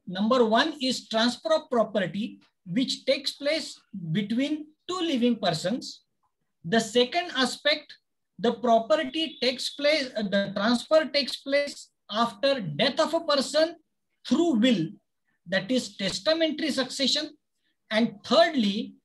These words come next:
the person dies without making a will. Now the Succession Act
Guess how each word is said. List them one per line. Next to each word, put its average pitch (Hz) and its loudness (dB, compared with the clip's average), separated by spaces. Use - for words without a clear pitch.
the 190 0
person 247 0
dies 233 -2
without 247 -4
making 196 -6
a 269 2
will. 254 -2
Now 214 -2
the 185 0
Succession 302 -2
Act 220 2